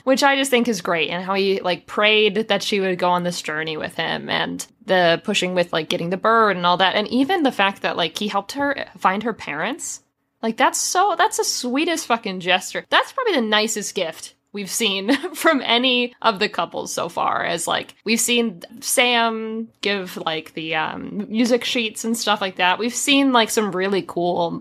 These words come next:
gifting moments and some really, just some really touching, like, acts of service. We've,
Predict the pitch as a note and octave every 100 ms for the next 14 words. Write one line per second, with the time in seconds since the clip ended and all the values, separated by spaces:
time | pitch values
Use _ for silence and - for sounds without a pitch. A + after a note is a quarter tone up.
0 | - F3 E3 G3+ F#3 F3 D#3 E3 C4+ F#4+
1 | - F3 D3 F3 E3+ F3+ F#3+ F3 E3 -
2 | _ _ _ _ - G#4 F4+ B3+ B3+ -
3 | G#3+ G#3 A3+ G3 D#3+ F#3 G3 G3 G3+ G3+
4 | C#4+ F#4